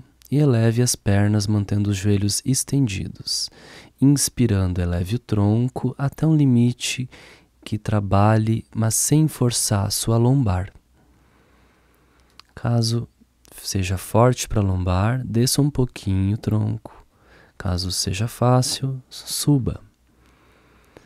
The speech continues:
Relaxe os ombros e o pescoço, sustentando o peso da cabeça com as mãos.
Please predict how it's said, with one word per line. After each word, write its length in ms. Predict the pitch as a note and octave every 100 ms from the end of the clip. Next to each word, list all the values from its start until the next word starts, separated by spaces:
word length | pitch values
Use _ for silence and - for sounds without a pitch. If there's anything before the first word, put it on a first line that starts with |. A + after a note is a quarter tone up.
| _
Relaxe 480 | - D3+ C#3+ C3+ -
os 160 | A#2+ G2+
ombros 540 | G2 G#2+ A2 A2 G#2+
e 40 | A2+
o 40 |
pescoço, 880 | B2 B2 - G2+ G#2+ A#2 - - B2+
sustentando 720 | - B2+ - B2+ - C#3+ C#3+
o 40 |
peso 360 | - B2 B2 A#2+
da 140 | A#2
cabeça 640 | - A2+ G2+ G2+ G2+ - G#2+
com 180 | A#2 B2+
as 140 | A#2
mãos. 680 | - - G#2+ - - -